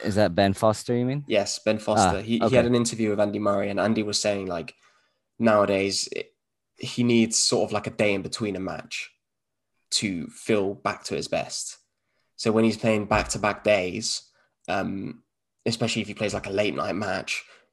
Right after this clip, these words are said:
Speaker 2: it really hurts him physically, but he, he still can handle it. But it'll be interesting to see, you know, how he is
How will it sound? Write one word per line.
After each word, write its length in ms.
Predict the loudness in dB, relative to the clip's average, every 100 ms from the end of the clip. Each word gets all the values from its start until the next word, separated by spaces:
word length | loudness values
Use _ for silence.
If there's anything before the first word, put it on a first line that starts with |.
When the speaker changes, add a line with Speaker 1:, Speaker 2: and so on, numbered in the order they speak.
| _
Speaker 2:
it 120 | -6
really 400 | -2 0 0 -2
hurts 320 | -2 0 0
him 100 | -4
physically, 420 | -2 -2 0 0 0
but 240 | 0 -4
he, 220 | -2 -2
he 300 | -2 -4 -4
still 220 | 0 0 0
can 140 | 0
handle 340 | 0 2 2
it. 240 | 0 -2 -8 -12 -20 _ -4
But 300 | 0 0 0
it'll 140 | 0
be 180 | 4 4
interesting 360 | 4 0 -4 -4
to 100 | -4
see, 480 | -2 -2 -4 -8 -14 _ _ _
you 100 | -4
know, 200 | -2 -2
how 260 | -4 -2 -2
he 140 | 0
is 400 | -2 -2 -4 -4